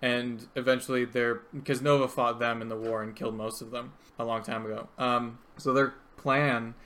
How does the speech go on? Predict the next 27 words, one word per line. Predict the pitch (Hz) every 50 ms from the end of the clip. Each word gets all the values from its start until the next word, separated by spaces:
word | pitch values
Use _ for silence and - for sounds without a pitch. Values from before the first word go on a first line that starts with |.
| - -
their | 135 135
goal | 127 110 123 131 131 123 117 110 110 120 -
is | 113 120 123 - - -
to | - 139 131 123 120 117 113 110 104 -
take | - 135 127 127
down | - 131 120 120
Nova | 117 113 117 117 117 120 120 120
from | 117 - 127 117
the | 113 113
inside | 113 113 107 - 113 110 117 123 127
and | 120 117 117
make | 117 117 117 -
Nova, | 123 113 113 110 113 117 113 113 110 -
like, | 127 127 117 110 107 - - - - - 139 127
do | - 127 123
things | 123 - 120 117 117 117 107 -
that | - 120 117 -
aren't | 120 117 117 120 -
Nova-esque | - 123 120 117 113 113 117 117 117 131 139 - -
and | 123 117 117
get | 113 107
the | -
people | - - 123 120 - 127 131
to | 135 135
turn | 156 147 147
on | 147 151 160
them. | 180 196 202 202